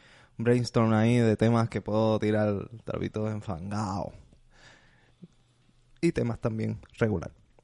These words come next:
pero que van a estar adelantados en patreon punto com slash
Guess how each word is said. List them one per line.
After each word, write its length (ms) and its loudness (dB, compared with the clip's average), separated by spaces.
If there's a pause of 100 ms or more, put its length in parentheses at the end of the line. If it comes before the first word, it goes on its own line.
(100)
pero 240 0
que 80 0
van 120 2
a 40 0
estar 200 4
adelantados 500 6
en 60 4
patreon 360 6
punto 220 4
com 160 4
slash 280 4